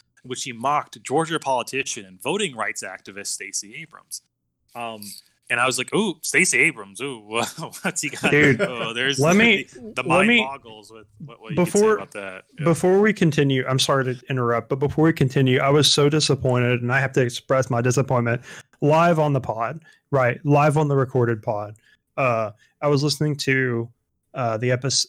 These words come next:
Speaker 2: an episode of Why Theory, right? The great Theory podcast. Um, and they were talking about their, the last episode was titled Domestic Terrorism. And they're like,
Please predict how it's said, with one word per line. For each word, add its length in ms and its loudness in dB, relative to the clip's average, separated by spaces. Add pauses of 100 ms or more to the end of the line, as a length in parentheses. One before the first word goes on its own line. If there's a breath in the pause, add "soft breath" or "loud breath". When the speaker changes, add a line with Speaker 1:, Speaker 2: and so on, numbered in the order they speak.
Speaker 2:
an 100 2
episode 420 2
of 140 2
Why 280 0
Theory, 580 -4
right? 300 -2
The 80 -4
great 340 0 (160)
Theory 320 4
podcast. 880 -2 (400 soft breath)
Um, 500 -2
and 480 0 (220 soft breath)
they 100 2
were 140 4
talking 400 2
about 460 0 (180)
their, 200 2
the 220 0
last 260 -2
episode 400 0
was 140 -4
titled 480 0 (280 soft breath)
Domestic 480 0
Terrorism. 520 0
And 120 -4
they're 140 -2
like, 460 -2